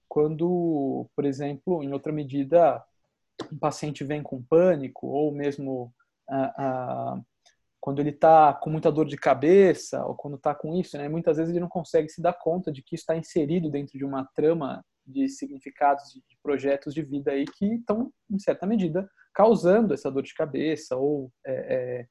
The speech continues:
totalmente vinculadas a ela, né? Ah, e a gente fica alienado de nós mesmos também, em termos de, ah, ah, por exemplo, ah, eu,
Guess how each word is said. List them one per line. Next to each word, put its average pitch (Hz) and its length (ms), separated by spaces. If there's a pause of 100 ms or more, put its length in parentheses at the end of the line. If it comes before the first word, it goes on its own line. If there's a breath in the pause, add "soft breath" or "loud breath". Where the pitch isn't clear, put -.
(460)
totalmente 175 400
vinculadas 165 600
a 180 80
ela, 139 320 (720)
né? 127 220 (680)
Ah, 123 680
e 180 380
a 135 80
gente 175 200
fica 208 220
alienado 185 400
de 180 100
nós 175 220
mesmos 202 300
também, 214 500 (160)
em 175 100
termos 196 420
de, 196 440 (500)
ah, 139 500
ah, 131 80 (840)
por - 100
exemplo, 160 300
ah, 185 140
eu, 175 80